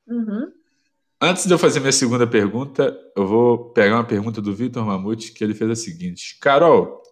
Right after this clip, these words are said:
Speaker 2: você ficou famosa após a luta contra Josilene Ih, Joseliane, não sei.
Speaker 1: É, Joseline e Eduardo.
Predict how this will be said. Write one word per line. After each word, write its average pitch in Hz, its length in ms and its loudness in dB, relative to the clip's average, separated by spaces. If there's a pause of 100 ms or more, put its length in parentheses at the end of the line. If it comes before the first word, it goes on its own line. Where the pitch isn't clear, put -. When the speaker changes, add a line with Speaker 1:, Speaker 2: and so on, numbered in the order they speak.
Speaker 2:
você 139 240 2
ficou 175 200 0
famosa 143 420 2
após 135 260 0
a 139 60 2
luta 123 300 -2
contra 117 500 -2 (320)
Josilene 113 800 0 (380)
Ih, 131 300 -14
Joseliane, 95 880 -8
não 131 120 -20
sei. - 380 -14
Speaker 1:
É, 202 100 -2 (180)
Joseline 214 600 2
e 208 40 6
Eduardo. 175 460 0